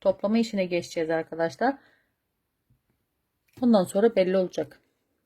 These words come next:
Bir tane sık iğne, ikinci sık iğnemiz, üçüncü sık iğnemiz, dördüncü sık iğnemiz ve beşinci sık iğnemize battım.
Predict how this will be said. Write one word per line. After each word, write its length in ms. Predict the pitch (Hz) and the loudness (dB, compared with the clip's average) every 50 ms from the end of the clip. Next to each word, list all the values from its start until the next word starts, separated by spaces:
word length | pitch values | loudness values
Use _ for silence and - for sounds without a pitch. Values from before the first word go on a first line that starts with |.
| _ _ _ _ _ _ _ _ _ _ _ _ _ _ _ _ _ _ _ _ _ _ _ _ _ _ _ _ _ _ _ _ _ _ _ _ - | _ _ _ _ _ _ _ _ _ _ _ _ _ _ _ _ _ _ _ _ _ _ _ _ _ _ _ _ _ _ _ _ _ _ _ _ 2
Bir 180 | 247 262 254 262 | 2 2 2 4
tane 240 | 247 233 220 226 | 2 4 4 2
sık 240 | 226 - 226 220 - | 2 0 -2 -2 -2
iğne, 340 | 202 185 180 185 202 214 202 _ _ _ _ _ _ _ _ _ _ _ _ _ _ | -4 -4 -2 -2 -4 -4 -6 _ _ _ _ _ _ _ _ _ _ _ _ _ _
ikinci 300 | - - 202 202 208 208 | -6 -4 -2 -2 -2 -4
sık 220 | - 208 202 - | -6 -8 -6 -4
iğnemiz, 500 | 196 185 190 185 180 180 185 - - _ _ _ _ _ _ _ _ _ _ _ _ _ _ _ _ _ _ _ _ _ _ _ _ _ _ _ _ _ _ _ _ _ _ _ - | -2 -2 0 0 0 -2 -4 -6 -12 _ _ _ _ _ _ _ _ _ _ _ _ _ _ _ _ _ _ _ _ _ _ _ _ _ _ _ _ _ _ _ _ _ _ _ -8
üçüncü 420 | 208 196 - - 196 185 180 190 185 | -8 -8 -4 -2 -2 0 0 -2 -6
sık 260 | - 190 185 - - | -6 -8 -8 -4 -4
iğnemiz, 640 | 185 175 175 165 160 156 156 160 - - - _ _ _ _ _ _ _ _ _ _ - | -2 -2 -2 -4 -4 -6 -8 -10 -14 -18 -20 _ _ _ _ _ _ _ _ _ _ 2
dördüncü 460 | 180 180 175 175 180 180 175 175 190 | 4 4 4 4 2 -2 -4 -6 -8
sık 240 | - - 202 202 - | -8 -10 -10 -8 -4
iğnemiz 540 | 196 196 190 190 190 196 196 196 - - - | -4 -2 -2 0 0 -2 -2 -4 -8 -16 -16
ve 180 | - - - - | -16 -14 -8 -6
beşinci 420 | 185 190 - - - 202 202 202 | -6 -6 -6 -4 -2 -2 -2 -4
sık 280 | - - - 190 - - | -6 -14 -14 -14 -12 -10
iğnemize 500 | 170 160 160 156 160 156 - - 214 214 _ _ _ _ _ _ _ _ _ _ _ - | -10 -10 -8 -8 -10 -10 -8 -8 -10 -10 _ _ _ _ _ _ _ _ _ _ _ -4
battım. 360 | - 160 - - _ _ _ | -4 -4 -4 -6 _ _ _